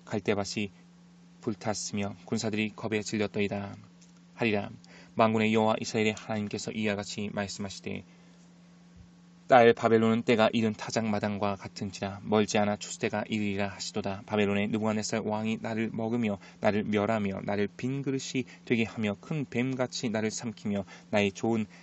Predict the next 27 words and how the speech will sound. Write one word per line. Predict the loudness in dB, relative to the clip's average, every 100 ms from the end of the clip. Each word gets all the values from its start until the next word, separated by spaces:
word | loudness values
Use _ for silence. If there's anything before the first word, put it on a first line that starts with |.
| -12 -6
음식으로 | -4 -4 -2 0 0 0
그 | -4
배를 | -2 0 0
채우고 | -2 -2 -2 -2 -4 -4
나를 | -2 -2 -2
쫓아내었으니 | -4 -4 -4 -2 0 0 -2 -6 -6 -8 -14 -20 -20 -14 2
내가 | 4
받은 | 4 2 -4
폭행과 | -8 -10 -8 -2 -2 -2
내 | -2 -2
육체에 | -4 -8 -6 -2 -2
대한 | 0 0 0 -2 -10 -20 -16
학대가 | -14 -2 0 2 0 -4
바벨론에 | -6 -4 -2 -2 -4 -8
돌아가기를 | -4 -2 -2 -2 -2 -4 -6 -16 -6
원한다고 | 0 0 0 -2 -4 -6 -8 -10 -18 -14
시온 | -6 -4 -4
주민이 | -2 -2 -2
말할 | -2 -2 -2
것이요, | -2 -4 -4 -6 0
내 | 0 0
피 | -8 -12
흘린 | -10 -8 -6 -6 -10 -20 -20 -20 -14
죄가 | 2 4 4 0 -2 -8 -20 -8
갈대아 | -6 -2 -2 -4
주민에게로 | -4 -4 -4 -4 -4 -6 -8 -16 -14
돌아가기를 | 0 0 2 0 0